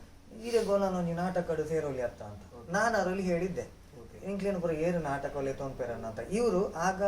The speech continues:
Speaker 1: ಇಲ್ಲಿ ಹವ್ಯಾಸಿ ಕಲಾವಿದರಾಗಿ ಅವರ ಟೀಮಲ್ಲಿ ಇದ್ರು.
Speaker 2: ಯಾರ? ಸುಬ್ಬು ಸಂಟ್ಯಾರ.
Speaker 1: ಸುಬ್ಬು ಸಂಟ್ಯಾರ
Speaker 2: ಓಕೆ.
Speaker 1: ಟೀಮಲ್ಲಿ ಈ ಸೇಸಪ್ಪಣ್ಣ ಇದ್ರು.
Speaker 2: ಓಕೆ.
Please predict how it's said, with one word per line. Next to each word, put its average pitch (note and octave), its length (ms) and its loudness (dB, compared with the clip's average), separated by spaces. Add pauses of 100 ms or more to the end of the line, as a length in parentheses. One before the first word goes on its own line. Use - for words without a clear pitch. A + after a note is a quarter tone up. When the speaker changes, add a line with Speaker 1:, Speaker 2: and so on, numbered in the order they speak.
Speaker 1:
ಇಲ್ಲಿ F3+ 180 2
ಹವ್ಯಾಸಿ F3 400 2
ಕಲಾವಿದರಾಗಿ D#3+ 640 0
ಅವರ E3 180 2
ಟೀಮಲ್ಲಿ E3+ 400 0
ಇದ್ರು. E3+ 200 -2
Speaker 2:
ಯಾರ? A#2+ 580 -6
ಸುಬ್ಬು C3 160 -4
ಸಂಟ್ಯಾರ. C3+ 300 0
Speaker 1:
ಸುಬ್ಬು G#3 260 4
ಸಂಟ್ಯಾರ F3 360 6
Speaker 2:
ಓಕೆ. E3+ 140 4
Speaker 1:
ಟೀಮಲ್ಲಿ D#3+ 240 0
ಈ G3+ 140 0
ಸೇಸಪ್ಪಣ್ಣ E3 500 -2
ಇದ್ರು. C3 360 -8
Speaker 2:
ಓಕೆ. G#2 200 -14